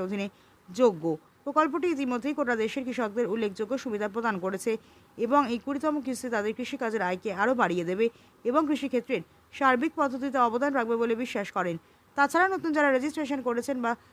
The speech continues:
তারা হিতাধিকারীরা তারা নিজ নিজ সার্কেল অফিসে গিয়ে ভূমির দাগ, পাট্টার নম্বর সংগ্রহ করে ফর্মাল রেজিস্ট্রেশন করার আহ্বান জানান জেলা কৃষি বিভাগের আধিকারিক মনোজ কুমার বৈশ্য। এদিন অন্যান্যদের মধ্যে উপস্থিত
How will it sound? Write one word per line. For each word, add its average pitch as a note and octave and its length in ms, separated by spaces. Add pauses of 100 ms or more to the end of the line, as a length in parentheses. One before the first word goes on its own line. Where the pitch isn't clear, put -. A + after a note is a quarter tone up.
(200)
তারা A#3+ 140
হিতাধিকারীরা C4 600
তারা A3+ 200
নিজ A3 200
নিজ C4+ 200
সার্কেল A#3+ 360
অফিসে A3 280
গিয়ে A3 200
ভূমির G#3 320
দাগ, G#3+ 180 (400)
পাট্টার C4 280
নম্বর D4+ 240
সংগ্রহ A#3 340
করে A3+ 160
ফর্মাল A#3+ 320
রেজিস্ট্রেশন C4 460
করার A3 260
আহ্বান F#3+ 240
জানান G#3 260
জেলা G#3 220
কৃষি G#3 260 (380)
বিভাগের C#4 360
আধিকারিক A#3 420
মনোজ A#3 260
কুমার G3 240
বৈশ্য। G3+ 260 (520)
এদিন C4+ 180
অন্যান্যদের D#4+ 520
মধ্যে E4 180
উপস্থিত D#4 300